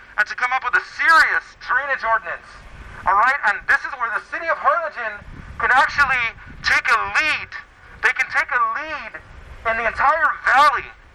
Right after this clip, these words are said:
in solving this drainage crisis by updating our drainage ordinance to be the best and the most strict and the most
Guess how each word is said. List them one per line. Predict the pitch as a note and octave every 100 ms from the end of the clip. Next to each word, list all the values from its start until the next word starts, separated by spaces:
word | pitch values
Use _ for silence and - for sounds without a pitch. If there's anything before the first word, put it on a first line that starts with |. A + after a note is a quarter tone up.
| - - - - - - - G#3
in | F#3+ -
solving | C#4+ D4 D4+ B3+
this | A3+ C4 - -
drainage | A#3 B3+ B3+ -
crisis | A3 A#3+ A3 D#3 - - - - - -
by | F#3+ G3+
updating | D4 D#4+ C#4+ C#4 B3 A#3 A3+ - - -
our | F#3+ A3
drainage | B3 D#4 E4 C4 B3
ordinance | B3 A#3 -
to | A3+
be | B3
the | B3 A#3
best | - D#4 D4+
and | A3
the | G#3 G#3+
most | G#3+ -
strict | B3 D#4+ - - - - - - - -
and | - A#3+
the | A#3
most | B3